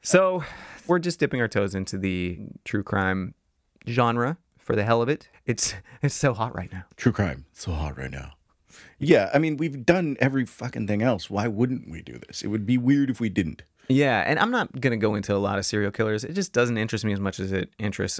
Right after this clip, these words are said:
Speaker 1: other people. I think if you're a real serial killer enthusiast, then you have a lot of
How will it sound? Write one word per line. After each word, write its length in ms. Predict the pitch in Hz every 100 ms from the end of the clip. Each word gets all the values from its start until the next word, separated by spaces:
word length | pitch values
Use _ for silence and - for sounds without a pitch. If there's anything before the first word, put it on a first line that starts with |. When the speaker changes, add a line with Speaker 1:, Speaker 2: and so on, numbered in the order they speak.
| -
Speaker 1:
other 200 | 104 95
people. 640 | - 113 - 95 95 - _ -
I 60 | -
think 160 | 170 156
if 80 |
you're 160 | 131 123
a 60 | 107
real 420 | 101 123 131 117
serial 440 | - - 117 107
killer 440 | 95 110 104 98 92 _ _ _ _ -
enthusiast, 680 | 104 101 185 104 92 - -
then 120 | 101
you 80 | 101
have 120 | 98
a 40 |
lot 240 | 101 98 98
of 240 | 92 -